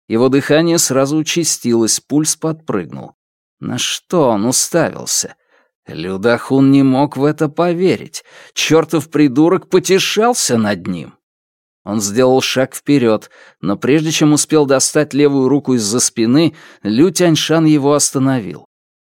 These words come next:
Ни отец, ни сын не сводили разъярённых глаз с лица Льян Сихая. Тот наморщил лоб. "Старый Лю, мы можем поговорить",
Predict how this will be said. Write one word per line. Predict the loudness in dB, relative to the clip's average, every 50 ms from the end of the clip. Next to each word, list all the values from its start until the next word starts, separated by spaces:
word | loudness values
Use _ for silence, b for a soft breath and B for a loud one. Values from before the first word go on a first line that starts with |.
| -12
Ни | -8 -4 -4
отец, | -2 -4 -4 -2 -2 0 0 0 -2
ни | -2 -2 -2
сын | -2 -2 0 0 2 4 4 4
не | 4 4 2
сводили | 0 0 0 0 0 -2 0 -2 0 2 2
разъярённых | 2 2 0 -2 -2 -2 0 0 2 2 4 4 2 2 0
глаз | -4 -2 0 0 0 0 0 -2
с | -4
лица | -4 -6 -6 -4 -2 -2 0 0
Льян | 0 0 0 -2 -2 -2 -2 -2
Сихая. | -2 -4 -4 -4 -8 -10 -10 -8 -8 -8 -8 -10 -16 -20 _ _ _ _ _ _ _ _ _ _ _ _ _ _ _ _ -4
Тот | -2 -2 -2 -2 -2
наморщил | 0 0 2 0 0 -2 -2 -4 -6 -8 -6 -4 -4 -2
лоб. | -2 -4 -6 -8 -10 -12 _ _ _ _ _ _ _ _ _ _ _ _ _ _ _ _ _ _ _ _ _ _
"Старый | -6 -4 -4 -4 -4 -6 -6 -6 -4 -4 -4 -4 -4 -4 -4
Лю, | -2 -2 -2 -4 -4 -6 -10 -18 -20 _ _ _ _ _ _ _ -14
мы | -10 -8 -6
можем | -4 -4 -2 -2 -2 -2 0 0 0 0 -2
поговорить", | _ -6 -8 -6 -6 -4 -4 -2 -2 -2 -2 -4 -6 -10 -16 -12 -12 -12 -12 -12